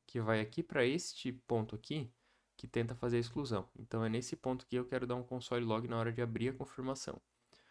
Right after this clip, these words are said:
Console log, vamos sempre no Francisco só tem um. De vocês pode estar um pouco diferente, né? Aqui deu o número doze, deu certinho o número doze. Então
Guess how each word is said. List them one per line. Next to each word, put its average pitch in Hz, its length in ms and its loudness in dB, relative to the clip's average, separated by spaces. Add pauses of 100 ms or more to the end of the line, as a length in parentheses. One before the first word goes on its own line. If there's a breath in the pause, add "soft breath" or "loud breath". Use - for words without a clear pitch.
(420 soft breath)
Console 107 360 -2
log, 120 340 2
vamos 113 280 -2
sempre 123 260 -2
no 127 100 -2
Francisco 110 440 -2
só 107 80 -6
tem 135 240 -2
um. 135 160 -2 (520)
De 107 100 -4
vocês 107 300 -2
pode 107 180 0
estar 101 100 -2
um 101 60 -2
pouco 107 180 -8
diferente, 127 520 -2
né? 117 160 -2 (3750 soft breath)
Aqui 113 300 -6
deu 117 300 2
o 127 40 -2
número 107 280 2
doze, 123 360 2
deu 117 220 2
certinho 127 560 -4
o 123 60 0
número 110 240 0
doze. 139 560 2
Então 131 340 0